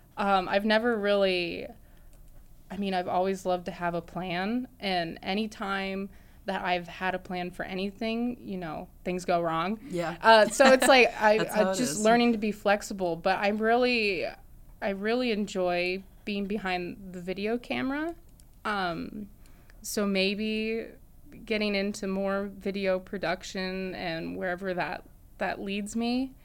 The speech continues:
Speaker 1: Um, we've also done some live streaming projects. So live production can be scary.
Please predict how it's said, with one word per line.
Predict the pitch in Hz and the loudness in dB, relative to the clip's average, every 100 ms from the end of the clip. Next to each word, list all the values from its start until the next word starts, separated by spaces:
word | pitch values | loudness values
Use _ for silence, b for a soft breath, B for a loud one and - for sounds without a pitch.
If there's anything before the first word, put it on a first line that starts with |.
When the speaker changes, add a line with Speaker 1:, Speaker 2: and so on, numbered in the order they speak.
| b b b b - | b b b b -8
Speaker 1:
Um, | 190 190 175 165 - 202 202 | -2 -2 -2 -4 -8 -12 -10
we've | 196 185 | -6 -2
also | 185 185 190 | -2 -2 -6
done | 180 185 | -6 -8
some | 185 185 | -8 -8
live | 170 170 185 | -6 -8 -10
streaming | - 175 175 185 | -10 -10 -8 -10
projects. | - 185 175 170 - - | -8 -8 -6 -6 -6 -10
So | - 175 170 190 | -8 -6 -6 -12
live | - 202 220 240 | -2 2 4 2
production | - 233 202 214 - 208 208 208 226 - - - - | -2 -2 -2 -2 -4 -4 -4 -8 -12 -18 -20 -20 -14
can | - 208 | -6 -4
be | 208 | -4
scary. | 220 - 160 165 214 | -4 -4 -4 -4 -6